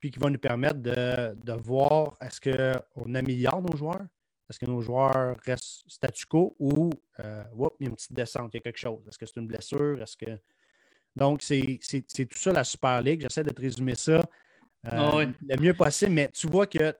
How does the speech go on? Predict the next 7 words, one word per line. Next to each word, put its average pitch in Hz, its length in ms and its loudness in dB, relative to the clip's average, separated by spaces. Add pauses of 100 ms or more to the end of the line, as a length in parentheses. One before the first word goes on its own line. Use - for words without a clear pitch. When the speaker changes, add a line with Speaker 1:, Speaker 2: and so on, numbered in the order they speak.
Speaker 1:
tout 214 220 2
est 156 180 2
mis 175 200 0
pour 151 540 0 (140)
améliorer 151 960 2 (680)
le 127 200 0
joueur, 135 440 4